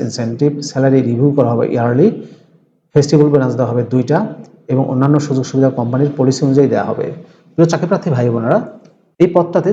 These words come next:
যদি আপনি আবেদন করতে চান তাহলে আপনাকে অনলাইনে আবেদন করতে হবে। এই যে অ্যাপ্লাই অনলাইন বাটনটি দেখতে পাচ্ছেন, এখানে ক্লিক করে কিন্তু আপনি খুব সহজেই আবেদন করতে পারবেন যদি আপনার বিডি জবসে অ্যাকাউন্ট করা থাকে। বিডি জবসে অ্যাকাউন্ট করা না থাকলেও সমস্যা নেই,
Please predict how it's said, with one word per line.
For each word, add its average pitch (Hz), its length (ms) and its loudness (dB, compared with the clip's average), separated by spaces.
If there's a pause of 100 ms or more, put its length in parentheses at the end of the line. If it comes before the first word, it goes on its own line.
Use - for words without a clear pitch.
যদি 143 160 2
আপনি 143 120 -6 (100)
আবেদন 117 260 -4
করতে 131 220 -4
চান 156 180 2
তাহলে 117 220 -4
আপনাকে 120 220 -6 (180)
অনলাইনে 135 340 2 (100)
আবেদন 110 240 -2
করতে - 220 -10
হবে। - 160 -10 (540)
এই 151 80 2
যে 180 120 4
অ্যাপ্লাই - 280 0 (120)
অনলাইন 139 300 2
বাটনটি 123 320 -4
দেখতে 117 180 -8
পাচ্ছেন, 131 280 -8
এখানে - 220 -6
ক্লিক 135 260 -4
করে 131 180 0
কিন্তু 123 220 -2
আপনি 123 180 -8
খুব 135 100 -2 (100)
সহজেই 135 340 2 (440)
আবেদন 120 240 -2
করতে 120 220 -8
পারবেন 127 220 2 (100)
যদি 123 200 0
আপনার 123 180 -4 (140)
বিডি 120 200 0
জবসে 131 240 0
অ্যাকাউন্ট - 260 -6
করা 104 200 -2
থাকে। - 160 -10 (600)
বিডি 143 200 4
জবসে 170 220 2
অ্যাকাউন্ট 147 280 0
করা 147 120 2 (100)
না 123 120 0
থাকলেও 147 280 -2
সমস্যা 127 320 -6
নেই, 139 80 -2